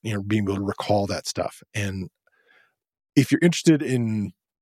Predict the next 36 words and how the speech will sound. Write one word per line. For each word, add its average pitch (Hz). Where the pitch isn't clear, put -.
diving 139
a 131
little 113
deeper, 147
it 113
has 120
a, 110
this 104
whole 123
article 127
comes 110
with 101
a 92
P -
D 113
F 127
cheat -
sheet, -
which -
I 117
love 110
cheat -
sheets -
and 104
it's -
great. 156
And 110
so 113
you 101
can 101
download 104
that. 113
If 113
you're -
interested 185
in 180